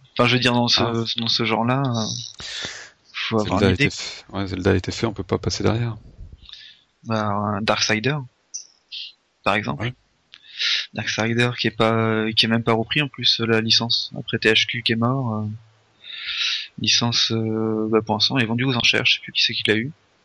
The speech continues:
Speaker 1: <laughs> qui l'a pas eu d'ailleurs.
Speaker 2: Ouais.
Speaker 1: Je
Speaker 2: Surtout.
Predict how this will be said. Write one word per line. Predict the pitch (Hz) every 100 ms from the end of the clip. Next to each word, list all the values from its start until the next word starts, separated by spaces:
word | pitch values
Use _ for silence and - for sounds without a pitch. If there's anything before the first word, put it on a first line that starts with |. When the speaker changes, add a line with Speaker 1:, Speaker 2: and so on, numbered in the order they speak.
| _ -
Speaker 1:
<laughs> | - - - - - -
qui | -
l'a | 120
pas | 110 110
eu | 120
d'ailleurs. | 123 107 135 - - _
Speaker 2:
Ouais. | - 113 117 - - - -
Speaker 1:
Je | - _
Speaker 2:
Surtout. | - - 113